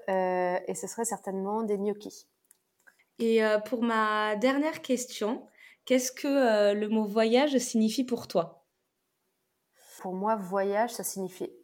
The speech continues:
Speaker 1: évasion, mais ça veut pas forcément dire que il faut aller loin.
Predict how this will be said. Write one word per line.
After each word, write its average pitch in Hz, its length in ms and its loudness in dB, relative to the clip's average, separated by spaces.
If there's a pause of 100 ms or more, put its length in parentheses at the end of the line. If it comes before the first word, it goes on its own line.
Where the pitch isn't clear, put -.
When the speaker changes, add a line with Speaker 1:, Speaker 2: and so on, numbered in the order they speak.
(580)
Speaker 1:
évasion, 208 800 0 (640)
mais 202 180 -2
ça 196 200 -2
veut 185 300 -6 (220)
pas 262 180 2
forcément 240 560 -2
dire 202 420 -6
que 202 380 -6 (760)
il 196 80 -8
faut - 140 -4
aller 202 180 2
loin. 180 280 -4